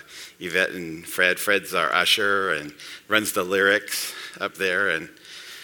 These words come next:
love you guys and your family. In fact, Elijah, her brother, was the bass player. You may have noticed the bass player,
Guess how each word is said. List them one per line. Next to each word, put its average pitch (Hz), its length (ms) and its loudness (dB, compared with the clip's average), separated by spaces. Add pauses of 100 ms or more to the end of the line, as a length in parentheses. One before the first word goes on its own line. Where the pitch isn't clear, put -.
(880)
love 87 180 -2
you 85 80 -4
guys 82 320 2
and 87 80 -8
your 82 100 -4
family. 92 260 -6
In - 200 -10
fact, 135 220 2
Elijah, 101 540 2
her 107 140 -2
brother, 110 360 2
was 90 200 -2
the - 80 -10
bass 101 220 0
player. 90 180 -4
You 92 60 -6
may 98 80 0
have 90 160 0
noticed 98 300 -2
the 92 80 -4
bass 87 240 -2
player, 82 360 -4